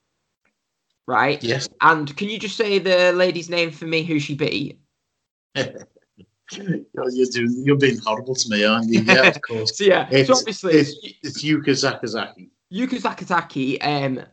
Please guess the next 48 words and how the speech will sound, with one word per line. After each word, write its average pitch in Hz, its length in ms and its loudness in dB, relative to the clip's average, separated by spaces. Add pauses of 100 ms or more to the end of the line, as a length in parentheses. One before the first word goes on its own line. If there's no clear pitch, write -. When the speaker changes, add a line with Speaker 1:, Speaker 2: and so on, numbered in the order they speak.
(120)
Speaker 1:
well, 147 80 -4
she 139 100 -4
didn't 165 160 0
take 139 180 0
the - 60 -6
fall, 135 320 -2
but 131 200 -4
she 175 360 4
lost 151 400 4
the 147 80 -4
match, 123 380 -2
and 165 200 -4
Rio 151 260 4
won 202 260 4
the 185 60 -4
match. - 400 -2 (200)
So - 160 -4
when, 214 300 0
uh, 185 380 2 (460)
can 170 100 0
you 170 40 2
say 165 140 2
her 160 60 4
name 160 160 0
again 160 220 2
for 139 100 -12
me, 135 100 -10
please? - 380 -12 (1300)
Speaker 2:
Really? 151 360 2 (440)
Speaker 1:
<laughs> 185 140 -10
Speaker 2:
We're 123 80 -8
gonna, 131 160 0
Speaker 1:
You 131 160 -4
Speaker 2:
this 139 120 -2
is, 135 60 -2
Speaker 1:
went 139 120 0
Speaker 2:
we're 139 60 0
gonna 151 140 2
do 147 200 4
this, 156 260 2
are 156 180 2
we? 156 160 -4 (100)
Speaker 1:
<laughs> - 100 -8
Speaker 2:
Uh, 131 560 0
yeah, 120 280 -8
it's, 127 300 -8
uh, 107 140 -14
Sakazaki. 120 920 -6